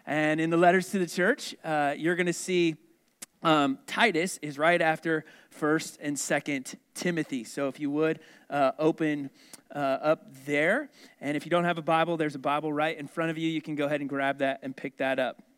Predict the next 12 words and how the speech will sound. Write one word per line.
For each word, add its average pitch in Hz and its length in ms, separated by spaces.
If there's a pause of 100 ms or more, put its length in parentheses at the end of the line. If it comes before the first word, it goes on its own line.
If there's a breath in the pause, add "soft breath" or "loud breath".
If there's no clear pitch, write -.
(560)
Titus 156 360
chapter 156 280
one 147 380
is 135 160
where 147 100
we're 143 80
gonna 143 140
be 135 180
at, 160 300 (420 soft breath)
uh, 131 200
verse 143 600
five. 139 560